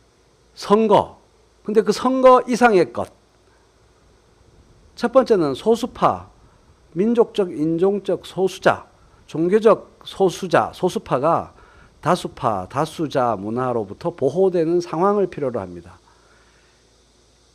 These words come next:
예를 들어 미국의 흑인들이 느끼기를 경찰이 자신들을 평등하게 보호해 줄 것 같지 않다고 느낀다면,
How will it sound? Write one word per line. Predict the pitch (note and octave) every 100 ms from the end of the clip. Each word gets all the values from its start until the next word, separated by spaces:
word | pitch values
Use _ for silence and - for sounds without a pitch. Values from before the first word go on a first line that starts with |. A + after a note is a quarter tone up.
| -
예를 | D#3 A3 F3
들어 | C#3+ A#2+ D#3+ D#3 _
미국의 | - G3 A3+ F#3+
흑인들이 | D3+ G#3 G#3+ F3+ C#3+
느끼기를 | D#3+ G3+ C3 A2 G#2 C3+ D3 _ _ _ _ _
경찰이 | F3 G3 A3 - A3 A3
자신들을 | D#3+ D#3 G#3+ G#3 F#3
평등하게 | E3+ - B3+ A#3 G#3 F#3
보호해 | F3 D3+ D3 D#3 D#3+ D#3+
줄 | D#3 D#3
것 | D3+ F3+
같지 | C#3+ C#3 E3+
않다고 | G#3+ A#3+ F3
느낀다면, | C3+ C3 G#2+ G2 F#2 F2